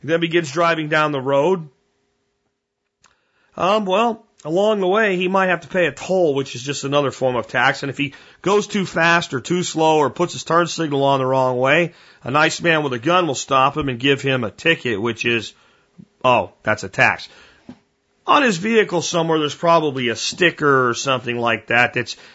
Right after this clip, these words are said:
his registration. He has to register his vehicle with the state and say, "I have this vehicle," and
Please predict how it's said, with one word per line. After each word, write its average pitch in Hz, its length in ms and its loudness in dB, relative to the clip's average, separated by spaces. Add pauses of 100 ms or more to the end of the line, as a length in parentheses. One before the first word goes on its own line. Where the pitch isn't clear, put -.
his 135 240 -2
registration. 139 1040 0
He 113 60 0
has 127 120 0
to 110 140 -6 (260)
register 143 580 0
his 123 220 -4
vehicle 120 500 0
with 104 140 -8
the - 100 -12
state 123 480 -2
and 98 140 -12
say, 107 240 -6 (220)
"I 127 140 0
have 127 300 0
this 110 200 -10
vehicle," 117 560 -2
and 117 220 -2